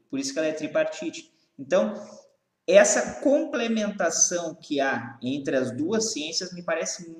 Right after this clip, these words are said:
muito salutar e, como a senhora bem mencionou, é a grande diferença que o eca, com uma legislação avançada que é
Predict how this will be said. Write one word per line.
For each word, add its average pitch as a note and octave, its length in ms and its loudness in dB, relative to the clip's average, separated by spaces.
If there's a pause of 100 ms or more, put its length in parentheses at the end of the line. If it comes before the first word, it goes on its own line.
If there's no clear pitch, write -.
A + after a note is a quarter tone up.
(140)
muito A3 360 0
salutar C#3+ 720 -4
e, F#3 100 -14
como E3+ 320 -4
a F#3 40 -2
senhora F3 260 0
bem D#3+ 320 -6
mencionou, G#3+ 560 -4 (360)
é F3 380 4
a D#3 100 -2
grande F3 540 2
diferença E3+ 600 -2
que - 120 -16
o C#3+ 80 0
eca, - 320 2 (160)
com D3+ 100 -6
uma D3 180 -4
legislação C3+ 560 -4
avançada C#3 680 -2
que B2 240 -6
é - 260 -6